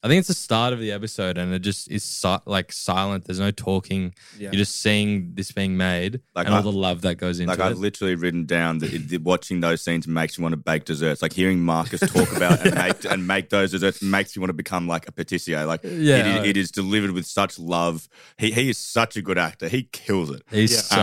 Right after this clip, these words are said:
Speaker 3: Um,
Speaker 1: good.
Speaker 3: but yeah, those scenes are just – unreal. Like,
Speaker 1: Yeah.
Speaker 3: when he's doing the cake and he's like, I don't know, it, it's just shot beautifully.
Speaker 1: So
Speaker 3: I really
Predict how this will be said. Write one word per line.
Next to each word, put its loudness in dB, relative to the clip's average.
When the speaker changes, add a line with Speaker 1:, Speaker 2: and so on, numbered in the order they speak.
Speaker 3:
Um, -2
Speaker 1:
good. -6
Speaker 3:
but 2
yeah, 4
those 0
scenes 0
are 0
just – -4
unreal. -2
Like, 6
Speaker 1:
Yeah. 2
Speaker 3:
when 2
he's 0
doing -2
the -2
cake -2
and -2
he's -6
like, -2
I 2
don't 2
know, 4
it, -4
it's 0
just -2
shot 0
beautifully. -4
Speaker 1:
So 0
Speaker 3:
I 6
really 2